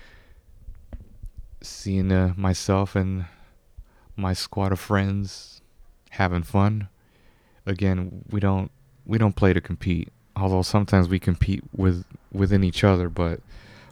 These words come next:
most times we're just screwing around, having fun, and that's really all that, that matters. So there's a whole bunch of streams up there, baseball games,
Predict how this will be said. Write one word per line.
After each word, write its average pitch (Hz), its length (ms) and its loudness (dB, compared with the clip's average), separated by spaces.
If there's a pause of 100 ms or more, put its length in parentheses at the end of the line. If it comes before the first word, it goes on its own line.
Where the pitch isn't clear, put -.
most 101 260 -2
times 92 260 -2
we're 95 80 -2
just 90 220 -6
screwing 95 300 -2
around, 90 340 0
having 87 320 -2
fun, 87 340 -2
and 85 160 -4
that's 85 220 -4
really 87 240 0
all 82 160 -2
that, 80 200 -2
that - 240 -8
matters. 82 380 -2
So 85 300 -6 (420)
there's 92 180 -6
a 90 100 -2
whole 95 200 -2
bunch 98 260 0
of 101 60 -2
streams 98 420 -2
up 92 200 -2
there, 95 400 0 (720)
baseball 95 520 2
games, 90 840 -4